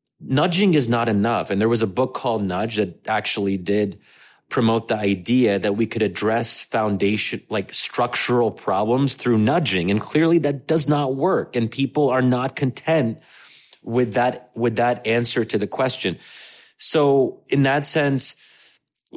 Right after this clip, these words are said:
if you look at the collapse of gatekeeping from that perspective that I've just laid out, then it's working, right? We're questioning,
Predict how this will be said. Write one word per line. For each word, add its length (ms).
if 180
you 100
look 280
at 140
the 80
collapse 500
of 120
gatekeeping 680
from 340
that 280
perspective 600
that 100
I've 160
just 300
laid 280
out, 440
then 180
it's 220
working, 500
right? 420
We're 160
questioning, 880